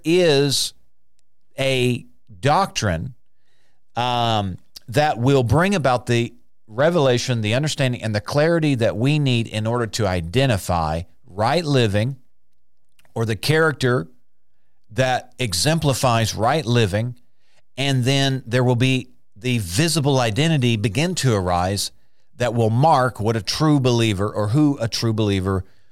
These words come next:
really is." Listen, again, if we go back to Jude, an ungodly men snuck in and mingled among everybody.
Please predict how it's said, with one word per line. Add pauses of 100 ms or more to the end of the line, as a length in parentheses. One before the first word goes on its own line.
(220)
really
is."
Listen,
again,
if
we
go
back
to
Jude,
an (240)
ungodly
men
snuck (220)
in (420)
and
mingled
among
everybody.